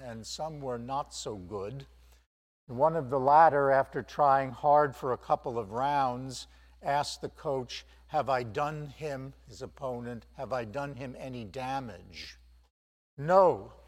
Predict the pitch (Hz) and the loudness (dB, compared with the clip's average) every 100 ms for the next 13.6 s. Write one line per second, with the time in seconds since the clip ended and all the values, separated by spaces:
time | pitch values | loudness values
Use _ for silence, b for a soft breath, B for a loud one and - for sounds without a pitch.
0 | - - - 147 107 117 101 - - 131 | -20 -20 -10 -8 -6 -8 -10 -10 -4 -4
1 | - - 104 90 - 139 98 - - - | -4 -10 -14 -16 -8 -4 -4 -8 -14 -14
2 | B B - - - 196 175 165 143 - | B B -8 -6 -4 -4 0 0 0 -6
3 | - 180 156 123 95 - B 165 113 131 | -4 -4 -2 -6 -10 -14 B -10 -6 2
4 | 156 160 - 135 127 101 131 117 117 113 | 6 6 2 -4 -4 -2 -6 -4 -6 -8
5 | - 156 127 107 95 110 - - _ _ | -6 -2 0 -2 -6 -12 -16 -20 _ _
6 | _ _ B B B B B B _ _ | _ _ B B B B B B _ _
7 | _ _ _ _ _ _ _ _ _ _ | _ _ _ _ _ _ _ _ _ _
8 | - 160 160 165 - 151 135 117 127 - | -2 6 6 6 0 -6 -6 -8 -8 -8
9 | - 165 156 139 120 123 117 - 147 180 | -2 2 2 0 -4 -10 -8 0 4 4
10 | - 131 101 95 85 120 131 104 147 160 | 2 -6 -4 -6 -8 -10 -10 -8 -8 -6
11 | 139 131 - - 120 131 208 233 - - | -6 -6 -6 -10 -4 -2 -2 -4 -12 -2
12 | 147 139 - - 143 135 - 143 - 185 | 0 0 -8 -10 -10 -10 -10 -8 -6 0
13 | 190 - - - - | 2 0 -4 -8 -10